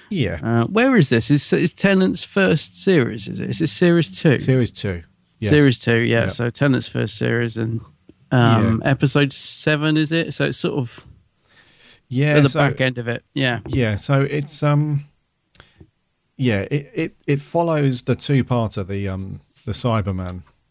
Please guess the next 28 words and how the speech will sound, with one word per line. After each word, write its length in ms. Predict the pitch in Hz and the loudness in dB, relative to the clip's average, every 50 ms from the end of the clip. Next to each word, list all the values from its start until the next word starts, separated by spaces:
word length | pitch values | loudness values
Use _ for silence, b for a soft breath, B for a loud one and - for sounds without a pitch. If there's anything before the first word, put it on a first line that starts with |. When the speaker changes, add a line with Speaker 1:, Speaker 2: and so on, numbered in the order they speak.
| _ _ _ | _ _ _
Speaker 2:
Right, 380 | 135 131 123 123 123 120 120 117 | -8 -6 -4 -4 -4 -4 -4 -2
Speaker 1:
uh, 80 | 101 98 98 | -2 0 -2
Speaker 2:
right. 100 | 95 - | -2 -2
Speaker 1:
two-parter. 640 | - 120 107 101 - 107 101 101 98 - - 101 95 | -2 -2 -2 -2 0 0 -2 -2 -2 -4 -6 -6 -6
What 120 | 98 - | -6 -6
is 80 | 95 95 | -6 -6
it? 120 | 104 - | -6 -6
Um, 500 | 104 98 98 98 95 95 95 95 92 90 _ _ _ _ _ - _ _ | -4 -4 -4 -4 -4 -6 -8 -10 -12 -14 _ _ _ _ _ -20 _ _
Speaker 2:
Age 220 | 151 143 135 131 123 | 0 2 2 2 2
of 80 | 135 | 0
Steel 480 | 123 - - 139 135 127 123 123 123 120 | -2 -2 0 2 4 4 4 4 2 2
and 180 | 123 123 123 113 | 0 0 0 -2
something 640 | - - - - - - - - - 123 113 117 | -4 -8 -12 -12 -12 -12 -12 -4 -2 -2 0 0
Speaker 1:
Ri-, 60 | 117 117 | 0 0
Speaker 2:
else. 220 | 117 113 104 - | -2 -2 -2 -2
Speaker 1:
Rise 280 | 110 120 127 131 117 107 | 0 2 2 2 0 -2
of 60 | 110 | -2
the 60 | 104 | -4
Cybermen 560 | 98 - - 104 104 101 95 95 98 98 98 98 | -4 -4 -2 -2 -2 -4 -4 -4 -6 -6 -6 -6
and 220 | 95 95 95 - - | -6 -8 -10 -8 -6
Age 220 | 104 104 104 101 - | -4 -2 -2 -4 -6
of 80 | 95 - | -10 -10
Steel. 480 | - - - 107 98 95 92 92 90 _ _ _ _ _ - | -12 -8 -8 -6 -6 -6 -8 -10 -14 _ _ _ _ _ -2
Speaker 2:
Mm. 440 | 127 120 117 113 110 110 - - - | 0 0 0 0 -2 -6 -8 -8 -4
Speaker 1:
Um, 500 | 113 101 101 98 101 98 98 101 101 - _ _ _ _ _ _ _ _ _ _ _ _ _ | 0 0 2 2 0 0 -2 -4 -6 -10 _ _ _ _ _ _ _ _ _ _ _ _ _
and 200 | 127 120 123 123 | 0 2 2 0
they 260 | 123 - 147 151 156 | 0 0 0 0 0
weren't 460 | 147 131 131 139 143 135 123 117 117 | 0 0 2 2 2 4 2 0 -2